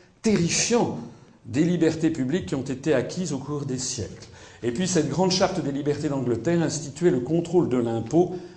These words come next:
par le Grand Conseil du Royaume. Donc c'est la première fois que l'on a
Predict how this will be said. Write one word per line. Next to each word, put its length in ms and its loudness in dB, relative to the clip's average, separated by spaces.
par 220 6
le 80 6
Grand 280 4
Conseil 420 4
du 120 0
Royaume. 500 0
Donc 180 0
c'est 120 -2
la 100 4
première 340 -2
fois 240 -2
que 120 -4
l'on 220 -2
a 240 2